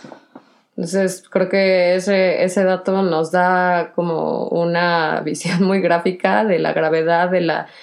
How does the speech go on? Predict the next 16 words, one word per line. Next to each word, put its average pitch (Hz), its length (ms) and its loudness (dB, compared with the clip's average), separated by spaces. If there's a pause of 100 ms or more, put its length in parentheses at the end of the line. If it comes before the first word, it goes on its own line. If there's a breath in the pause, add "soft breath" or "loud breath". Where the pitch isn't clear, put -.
(280 loud breath)
cantidad 175 640 0
tan 185 160 0
ac-, 180 260 -4
o 160 60 -2
sea, 160 140 -4
del, 160 300 -2
del, 160 680 -4
del 160 280 -2
ritmo 202 380 0
tan 175 160 0
acelerado 170 920 0
al 156 160 0
que 170 100 0
hemos 180 220 0
llegado 180 560 0 (480 loud breath)
y, 151 1000 -4